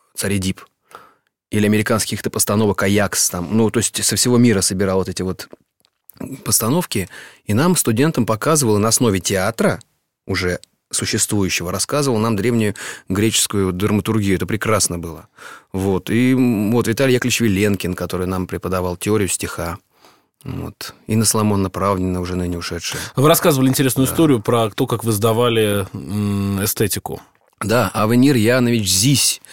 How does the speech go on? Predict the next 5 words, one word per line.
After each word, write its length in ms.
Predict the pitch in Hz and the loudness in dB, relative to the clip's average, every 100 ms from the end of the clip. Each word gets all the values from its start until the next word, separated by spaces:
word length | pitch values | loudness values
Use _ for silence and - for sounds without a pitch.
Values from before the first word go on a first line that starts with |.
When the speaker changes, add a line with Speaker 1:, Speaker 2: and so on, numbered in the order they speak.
| - - _ | -20 -20 _
Speaker 1:
был 140 | 101 101 | -2 -2
пр-, 200 | - 139 | 0 -2
прекрасный 600 | - 107 - 117 113 - | 0 0 2 2 0 -2
человек, 500 | 95 98 101 123 123 - - - - - _ _ - - | -6 -4 -2 -2 -4 -10 -16 -16 -16 -20 _ _ -14 -2
чиш-, 300 | - 131 | 0 0